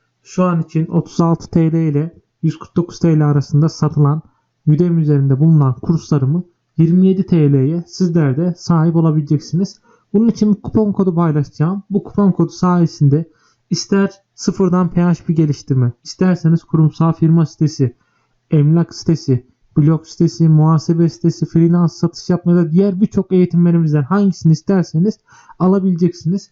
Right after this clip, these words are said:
Kupon kodunu hemen sizlere söylemek istiyorum. Bu videomu pek fazla uzatmayacağım. Kupon kodu için örneğin mesela bizim P H P eğitim serimize gelelim.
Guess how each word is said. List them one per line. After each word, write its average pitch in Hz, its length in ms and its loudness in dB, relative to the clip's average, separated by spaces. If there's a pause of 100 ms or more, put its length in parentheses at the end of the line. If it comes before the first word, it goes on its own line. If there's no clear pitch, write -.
(300)
Kupon 247 240 -2
kodunu 220 300 0
hemen 214 220 0
sizlere 202 360 -2
söylemek 196 460 0
istiyorum. 175 380 0
Bu 180 120 2
videomu 175 300 0
pek 175 220 -6
fazla 156 220 0
uzatmayacağım. 175 720 0 (420)
Kupon 233 280 -2
kodu 185 200 0
için 185 360 -2
örneğin 180 440 2
mesela 165 440 0
bizim 170 320 0
P 175 120 0
H 180 280 0
P 175 60 -2
eğitim 170 440 0
serimize 147 440 0
gelelim. 170 420 0